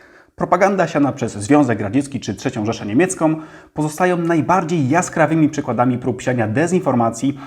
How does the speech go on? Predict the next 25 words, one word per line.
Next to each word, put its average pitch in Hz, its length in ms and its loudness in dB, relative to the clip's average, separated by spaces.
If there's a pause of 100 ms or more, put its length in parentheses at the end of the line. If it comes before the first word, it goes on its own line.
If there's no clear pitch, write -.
(140)
na 190 140 2
niezwykle 196 540 0
szeroko 123 380 -2
zakrojoną 95 480 -4
skalę. 110 420 0 (640)
Druga 127 340 6
wojna 123 220 0
światowa 160 380 -2
płynnie 220 460 0
przeszła 190 320 -4
w 139 60 -2
zimną 160 300 2
wojnę, 151 340 2 (320)
której 135 220 -2
stałym 175 520 0
elementem 110 500 -2
była 110 200 0
walka 185 340 2
informacyjna 156 720 0
między 107 380 -2
Stanami 127 360 -2
Zjednoczonymi 139 640 -2 (320)
a 220 120 -2
Związkiem 104 360 -4
Radzieckim. 110 480 -4